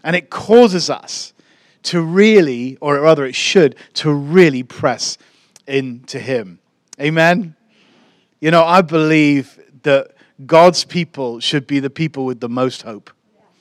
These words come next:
He who has the most hope has the most influence. And God's people, everything that the church does should be, should leave a trail that leaves people glistening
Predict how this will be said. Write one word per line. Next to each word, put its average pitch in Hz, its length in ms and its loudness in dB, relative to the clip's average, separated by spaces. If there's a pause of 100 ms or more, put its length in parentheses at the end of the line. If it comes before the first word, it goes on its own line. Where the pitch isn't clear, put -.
(340)
He 202 240 2
who 190 160 4
has 151 280 2
the 151 100 -4
most 147 320 0
hope 143 420 -2 (600)
has 156 320 -4
the 147 100 -8
most 135 280 -6
influence. 110 600 -16 (500)
And 151 140 -8
God's 180 300 0
people, 135 560 -6
everything 170 580 -6 (360)
that 139 260 -4
the 139 80 -12
church 160 520 -2
does 135 240 -2
should 147 220 -6
be, 139 180 -12 (240)
should 147 300 -8
leave 156 240 -6
a 143 60 -12
trail 120 640 -6 (320)
that 139 180 -4
leaves 170 500 -2
people 123 520 -10 (220)
glistening 127 800 -12